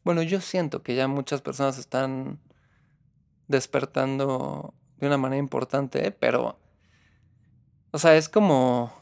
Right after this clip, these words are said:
pues, un, un, un trabajo que nunca llegas a ser experto.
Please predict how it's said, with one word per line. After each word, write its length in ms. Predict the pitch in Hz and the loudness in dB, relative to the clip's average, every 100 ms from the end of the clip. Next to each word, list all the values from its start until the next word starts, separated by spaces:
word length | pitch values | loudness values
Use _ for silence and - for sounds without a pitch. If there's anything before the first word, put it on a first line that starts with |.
| _ _ _ _ _ _ _ | _ _ _ _ _ _ _
pues, 200 | - 135 | -8 -2
un, 80 | 156 160 165 180 | -2 -2 -4 -4
un, 920 | 156 156 156 156 156 156 156 - - _ _ _ _ _ _ | -4 -2 -2 -2 -4 -4 -4 -8 -12 _ _ _ _ _ _
un 160 | 160 156 | -8 -4
trabajo 640 | 175 165 156 151 156 170 | 2 4 4 2 -2 -2
que 460 | - 127 123 131 156 _ _ _ _ _ _ _ _ _ - - _ _ | 0 0 0 -2 -8 _ _ _ _ _ _ _ _ _ -20 -20 _ _
nunca 500 | 151 156 165 160 175 | 0 0 0 2 2
llegas 360 | 165 165 160 151 | 4 4 4 2
a 80 | 120 | 0
ser 200 | - 139 | 0 -2
experto. 720 | 139 - - 135 - 135 | -2 -8 -2 -2 -4 -12